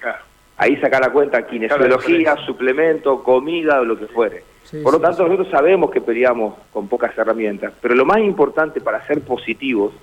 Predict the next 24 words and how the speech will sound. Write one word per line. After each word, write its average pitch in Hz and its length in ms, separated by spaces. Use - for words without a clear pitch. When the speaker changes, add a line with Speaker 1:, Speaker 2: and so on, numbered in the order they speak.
Speaker 3:
Ujú. 180 340
Speaker 2:
es 156 200
caer 139 240
en 190 80
la 139 100
cuenta 165 280
de 147 60
la 127 80
relevancia 123 520
que 113 80
tiene 151 220
San 113 200
Jorge 165 400
como 110 260
ciudad 151 500
en 113 100
Speaker 3:
Sí. 107 60
Speaker 2:
levantamiento 117 500
olímpico 156 400
femenino. 110 520
Speaker 3:
Claro. 143 280
Speaker 2:
La 117 140
mejor 180 340
sub-veinte, 131 680